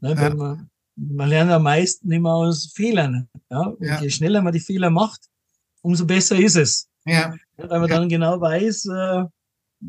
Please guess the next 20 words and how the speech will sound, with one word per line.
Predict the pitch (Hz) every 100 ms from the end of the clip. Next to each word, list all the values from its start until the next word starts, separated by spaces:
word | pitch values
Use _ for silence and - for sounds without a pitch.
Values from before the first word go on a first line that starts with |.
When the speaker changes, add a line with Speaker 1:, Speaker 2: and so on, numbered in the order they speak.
| - _ _ _
Speaker 1:
äh, | - - 69 - - - _ _ _ _
wem, | 165 170 185 170 - 185
wo | 170
müssen | 190 180
wir | 170
die | 180
Schwachstellen, | - 175 202 - - 190 170 151
wo | 147
müssen | 180 180 190
wir |
noch, | 175 170 165 _ _ _ _
äh, | 165 156 160 64 58 57 - -
wo | 151
müssen | 151 160
wir | 170
noch | 170
abstellen | - - 190 151 135 135
und | 131
so | - - 135
weiter. | 120 113 123